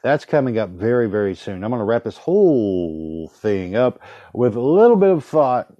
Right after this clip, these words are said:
that may upset some folks, and if you do, well, I want you to really look at,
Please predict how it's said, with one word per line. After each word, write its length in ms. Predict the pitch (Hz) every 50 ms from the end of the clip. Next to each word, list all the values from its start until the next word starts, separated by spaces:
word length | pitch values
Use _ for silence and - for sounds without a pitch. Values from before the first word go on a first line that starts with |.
| - 82
that 100 | 107 92
may 200 | 110 127 131 123
upset 400 | 117 101 - - 117 110 95 -
some 160 | - 82 78
folks, 380 | - 95 85 87 82 _ -
and 180 | - - 98 95
if 160 | 95 87 -
you 40 | 98
do, 360 | 90 117 131 139 139 139 135
well, 480 | 120 95 101 110 113 120 117 101 - _ _ _ _ _ _
I 100 | 98 98
want 240 | 107 110 113 107 -
you 80 | 113 107
to 140 | 104 92 85 _ - - - - - _
really 520 | - 104 123 139 147 147 147 143 139 135 123
look 340 | 110 113 123 117 _ _
at, 140 | 117 107 95